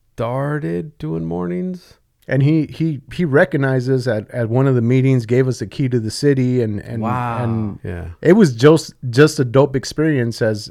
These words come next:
Speaker 2: I mean, me, for, for a kid from Santa Paula, youngster, uh,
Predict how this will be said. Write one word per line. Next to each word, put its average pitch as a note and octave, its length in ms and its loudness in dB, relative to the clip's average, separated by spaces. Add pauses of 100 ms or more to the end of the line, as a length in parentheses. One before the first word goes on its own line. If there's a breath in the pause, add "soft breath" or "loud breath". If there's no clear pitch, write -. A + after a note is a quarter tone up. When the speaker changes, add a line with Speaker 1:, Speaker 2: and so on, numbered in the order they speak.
Speaker 2:
I B2 80 -4
mean, A#2+ 260 2
me, D3+ 320 6
for, A2 600 -2 (920)
for C3+ 260 2
a B2 60 0
kid E3 220 4
from C#3 140 0
Santa C#3 280 -2
Paula, D#3 360 2
youngster, B2 760 0 (340)
uh, A2 380 -6